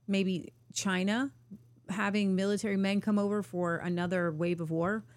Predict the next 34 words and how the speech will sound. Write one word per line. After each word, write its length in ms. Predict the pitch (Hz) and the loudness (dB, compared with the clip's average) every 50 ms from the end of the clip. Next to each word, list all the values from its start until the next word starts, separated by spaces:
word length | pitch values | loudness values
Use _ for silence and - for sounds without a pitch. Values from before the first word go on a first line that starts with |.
| - - - - _ _ | -20 -20 -20 -20 _ _
Um, 200 | - 196 190 180 | -2 0 2 2
so 320 | 165 - 202 190 185 185 - - - - - - _ _ _ _ _ - - - - - | 2 2 0 0 0 0 -2 -6 -14 -20 -20 -20 _ _ _ _ _ -10 -10 -8 -6 -2
fire 300 | 202 233 233 254 277 277 | 2 2 2 4 4 2
and 140 | 269 254 247 | 2 4 4
ice, 260 | 233 214 214 208 - | 4 4 2 2 0
fire 280 | - 202 202 202 208 202 | 0 0 0 2 2 2
and 100 | 202 190 | 2 2
ice. 200 | 180 175 180 - | 2 0 0 -2
For 100 | - 190 | -2 -2
months, 240 | 190 190 202 220 - | 0 2 2 2 2
I 100 | 220 202 | 2 0
have 120 | 190 180 | 2 0
been 100 | 180 185 180 | 0 0 0
saying 220 | - 196 196 196 | 0 0 0 0
this 160 | 190 180 - | 0 0 0
over 160 | 190 185 180 | 0 0 2
and 80 | 185 175 | 2 0
over 120 | 170 170 | 0 0
in 60 | 170 170 | 0 0
my 100 | 160 165 | -2 -2
spirit, 340 | - - - - 247 247 | -2 -4 -2 0 0 0
and 100 | - - | 0 0
I 20 | 190 | 0
didn't 180 | 175 208 214 | 0 0 0
understand. 400 | 214 196 185 - - - 185 175 170 | 0 0 -2 -2 -2 -4 -2 -2 -2
I 20 | |
finally 300 | 160 - 185 185 185 180 | -2 -2 -2 -2 0 0
got 180 | 165 180 180 165 | 0 0 -2 -2
it. 80 | 160 - | -2 -2
ice, 340 | - 185 196 160 143 - - | -2 0 0 0 -2 -4 -4
Immigration 580 | - 190 196 208 208 185 190 185 190 - 190 180 | -2 0 0 0 0 0 0 0 0 0 0 -2
and 100 | 180 180 | -2 -2
Customs 440 | - 247 - - - 190 165 156 | -4 -4 -4 -2 -2 -2 -2 -2
Enfor-, 160 | - - 156 | -4 -8 -10